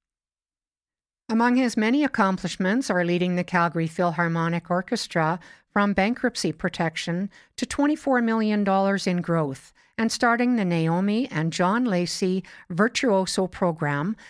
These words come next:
which has attracted world-class talent to Calgary, including Yo-Yo Ma. Sylvia Rempel is the next award winner. Sylvia is eighty-three years old, and she started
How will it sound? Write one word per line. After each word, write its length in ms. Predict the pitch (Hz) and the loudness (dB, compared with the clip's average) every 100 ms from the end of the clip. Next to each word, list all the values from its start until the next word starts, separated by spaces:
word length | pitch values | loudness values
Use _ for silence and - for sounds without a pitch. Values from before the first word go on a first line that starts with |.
| - | -8
which 220 | - 226 - | -2 0 2
has 220 | 185 175 | 0 0
attracted 560 | - 185 175 - 160 | 0 0 0 0 -4
world-class 640 | 151 196 302 311 233 190 185 | 0 0 0 -2 0 0 -2
talent 460 | - 185 139 147 - | -2 -2 -2 -4 -6
to 100 | 180 | -8
Calgary, 600 | - 185 190 139 143 170 _ _ | -2 -2 -2 -6 -8 -10 _ _
including 720 | 233 240 - 302 196 165 208 - | -2 0 0 0 2 0 -4 -6
Yo-Yo 440 | 180 185 175 160 | -2 0 2 0
Ma. 380 | 156 143 131 117 - _ _ _ _ _ _ _ _ _ | 0 -2 -4 -8 -14 _ _ _ _ _ _ _ _ _
Sylvia 560 | - - 320 294 254 185 | -8 0 2 2 2 2
Rempel 520 | 160 160 160 226 285 | 2 0 0 0 2
is 120 | 202 | 0
the 100 | - | 0
next 340 | 165 160 160 - | 0 0 -2 -4
award 360 | 156 160 165 | -2 0 -2
winner. 440 | 151 170 180 269 339 _ _ _ _ | -2 -2 0 -2 -6 _ _ _ _
Sylvia 640 | - 302 311 302 302 302 311 | -2 0 2 2 2 2 0
is 220 | 175 165 | -2 -2
eighty-three 520 | 220 240 247 - 247 226 | 0 0 0 -2 -2 0
years 320 | 208 196 202 | 0 0 0
old, 360 | 180 185 185 | 2 2 0
and 220 | - 175 180 | -4 -6 -4
she 120 | 220 | -6
started 500 | - 247 240 240 | -2 0 0 0